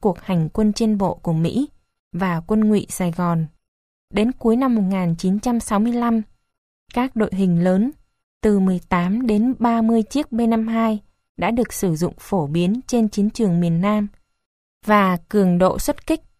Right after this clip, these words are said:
đã lên tới ba trăm lần chiếc một tháng. Sang đầu năm một nghìn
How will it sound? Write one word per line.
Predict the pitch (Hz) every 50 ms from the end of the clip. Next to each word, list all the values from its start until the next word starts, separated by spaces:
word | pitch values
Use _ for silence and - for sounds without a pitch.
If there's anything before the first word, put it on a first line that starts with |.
| _ _ _ _ _ -
đã | 202 190 - 254
lên | 262 262 262 254 247 240
tới | - - 220 220 220 247 294 311 - _
ba | - - 208 233 240 240 240 233
trăm | 226 - 247 233 226
lần | 220 214 196 180 170
chiếc | 165 - 247 269 320 330 - - _ _ _ _ _ _
một | 190 185 180 - -
tháng. | - - 196 190 190 214 269 302 - _ _ _ _ _ _ _ _ _ _ _ _ _ _ _ _ _ _ _ _ _ -
Sang | - - - 247 233 226 220 226 220 208
đầu | 202 202 190 180
năm | 180 208 220 220
một | 208 190
nghìn | 185 185 180 175 170